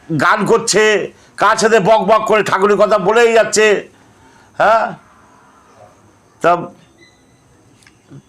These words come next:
ছেলে ওকে বলছে, "কেন?" ওখানে তো একটা কাকিমা এসেছিল, তাকে ঠাকুরের কথা বাবা বলছিল,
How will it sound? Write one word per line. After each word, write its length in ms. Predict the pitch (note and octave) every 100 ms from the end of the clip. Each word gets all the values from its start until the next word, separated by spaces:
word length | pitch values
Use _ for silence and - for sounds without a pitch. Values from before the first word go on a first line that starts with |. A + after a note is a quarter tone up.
| _ _ -
ছেলে 280 | E3+ G3
ওকে 240 | G#3+ G#3 G3+
বলছে, 400 | G3+ G#3 G3+ G3+
"কেন?" 180 | G#3 A#3+ C4 - - _ _ _ _ _ -
ওখানে 280 | E3 A3
তো 360 | G3+ A#3 A3 F#3+ - G3
একটা 320 | F#3 G#3+ G3+ -
কাকিমা 380 | F#3+ G3 A3 A3+
এসেছিল, 340 | - A#3+ B3
তাকে 260 | A3+ G3 G#3+
ঠাকুরের 360 | - G3 A3
কথা 180 | G#3+ G3+
বাবা 260 | G#3 G#3 G3
বলছিল, 480 | F#3+ C#3+ C#3 C3